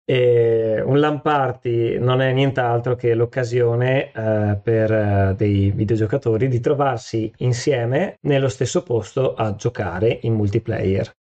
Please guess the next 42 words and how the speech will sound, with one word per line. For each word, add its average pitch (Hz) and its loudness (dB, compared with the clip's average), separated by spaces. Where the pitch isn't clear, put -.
a - -2
differenza 131 -2
del, 120 2
eh, 113 0
trovarsi 113 0
in, 110 0
in 127 2
ambiti 117 -2
prettamente 113 0
online. 113 -2
Quindi, 123 0
eh, - -4
diciamo 151 -2
che 147 -2
le, 147 -2
il 131 -2
LAN 147 0
Party 143 -2
è 123 0
la 127 2
prima, 143 0
è 139 -2
la 131 0
seconda 151 0
forma 131 0
di 123 0
multiplayer 117 2
dopo 123 -2
l'hot 117 0
seat, 107 -4
ovvero 113 0
il, 101 2
il 104 4
giocare 117 0
alla 117 0
stessa, - -4
allo 117 2
stesso 120 -6
P 127 -4
C, 120 -2
alla 110 -2
stessa 110 -4